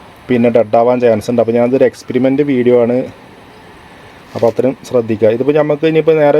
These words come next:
Windows-ൽ കയറി കഴിഞ്ഞാൽ ഇപ്പോൾ ഞാൻ ഹാർഡ് ഡിസ്ക് ഒക്കെ കണക്ട് ആക്കിയിട്ടുണ്ട്. Windows-ൽ കയറി കഴിഞ്ഞാലും നമുക്കിത് പിന്നെ എഫ് ടെൻ എൻ്റർ നമുക്ക്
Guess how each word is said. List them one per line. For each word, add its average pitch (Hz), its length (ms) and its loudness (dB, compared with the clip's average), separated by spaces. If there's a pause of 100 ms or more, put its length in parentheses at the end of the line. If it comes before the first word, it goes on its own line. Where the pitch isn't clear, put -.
Windows-ൽ 135 540 0
കയറി 135 260 0
കഴിഞ്ഞാൽ 135 320 0
ഇപ്പോൾ 135 160 -2
ഞാൻ 131 120 0 (100)
ഹാർഡ് 120 200 0
ഡിസ്ക് - 200 -6
ഒക്കെ 139 140 -4
കണക്ട് 127 240 -2
ആക്കിയിട്ടുണ്ട്. 113 440 -4 (2500)
Windows-ൽ 135 460 2
കയറി 151 300 2
കഴിഞ്ഞാലും 147 480 0
നമുക്കിത് 139 420 0 (400)
പിന്നെ 120 420 2 (880)
എഫ് - 180 -16
ടെൻ 117 160 -2 (1700)
എൻ്റർ 139 220 -16 (2000)
നമുക്ക് 135 320 0